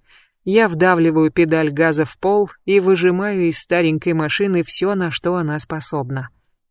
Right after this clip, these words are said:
Спустя почти четырнадцать лет нас отделяют от дочери какие-то сто восемьдесят километров. «Чао, папан, увидимся,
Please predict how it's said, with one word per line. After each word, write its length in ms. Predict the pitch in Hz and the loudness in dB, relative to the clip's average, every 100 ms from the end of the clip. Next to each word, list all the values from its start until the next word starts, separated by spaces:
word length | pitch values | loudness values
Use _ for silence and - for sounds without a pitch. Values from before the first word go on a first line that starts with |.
| _ | _
Спустя 500 | - 180 180 - 196 | -2 0 0 -2 -4
почти 460 | 190 170 - - 190 | -4 -4 -4 -6 -6
четырнадцать 920 | - 190 - 208 196 185 - 160 - | -2 -2 2 0 0 -4 -4 -4 -2
лет 280 | 160 180 202 | -2 -2 -2
нас 240 | 170 160 | -4 -2
отделяют 640 | 175 156 139 160 190 175 175 | -4 -4 -2 -2 -2 -2 -2
от 220 | 156 139 | -4 0
дочери 400 | 185 196 180 160 | 0 2 0 0
какие-то 500 | - 175 185 180 175 | -2 -4 -4 -4 -4
сто 340 | - - 208 | -6 -8 -8
восемьдесят 760 | 170 165 - 165 156 156 160 - | -6 -6 -4 -4 -4 -4 -6 -8
километров. 840 | 170 156 151 165 143 - - - _ _ _ _ _ _ _ | -6 -4 -4 -6 -8 -14 -18 -20 _ _ _ _ _ _ _
«Чао, 320 | - 302 311 | 0 4 4
папан, 540 | 247 190 233 233 175 127 - | 4 2 4 4 2 -2 -2
увидимся, 800 | 202 214 294 269 208 - 160 | 0 2 2 0 -2 0 0